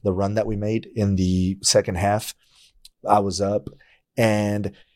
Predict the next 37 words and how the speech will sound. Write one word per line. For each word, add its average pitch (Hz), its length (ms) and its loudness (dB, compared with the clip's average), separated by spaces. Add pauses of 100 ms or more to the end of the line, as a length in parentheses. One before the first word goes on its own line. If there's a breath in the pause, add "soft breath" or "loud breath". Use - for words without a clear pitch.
(380 soft breath)
you 131 160 4
know, 127 300 2
I 123 80 -2
had 139 220 0
to 113 60 -6
teach 131 300 -2
them 107 180 0
that 95 240 -8 (280)
because 107 800 0 (160)
a - 40 -20
couple 123 240 -2
years 151 240 0
ago, 98 420 0 (960)
you 127 160 6
know, 98 400 2
you 120 200 0
go 123 140 0
around 120 280 -2
the, 98 280 -2
the, 101 260 0
the 101 140 -4
huddle 117 460 -2
and 110 120 -6
it 107 60 -4
becomes 113 320 -2
very 117 240 -2
uncomfortable 107 560 -2
as 92 100 0
a 90 40 -8
coach 123 520 -2 (760 soft breath)
when 113 140 4
you're 98 100 2
talking 113 280 -2
about 98 240 0
what's 104 200 -4
your 95 80 -6
positive 104 640 -4